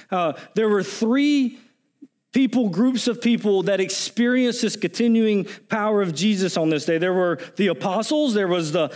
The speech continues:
layman, and those, there were the, the crowd that was there in the temple who saw the man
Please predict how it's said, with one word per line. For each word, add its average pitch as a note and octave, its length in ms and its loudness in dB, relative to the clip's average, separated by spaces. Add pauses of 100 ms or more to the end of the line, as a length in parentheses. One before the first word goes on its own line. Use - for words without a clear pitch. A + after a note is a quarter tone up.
(160)
layman, A#3+ 560 2
and G3 100 0
those, G3+ 260 0
there G3+ 140 0
were G3 120 2
the, F3 440 -2
the E3 120 0
crowd A3+ 480 -2
that A#3 100 -2
was F3+ 160 -4
there G#3 160 0
in G#3+ 80 0
the F#3 80 0
temple G#3+ 380 -2
who F#3+ 100 0
saw G3+ 380 -2
the G3+ 100 -2
man F3+ 400 0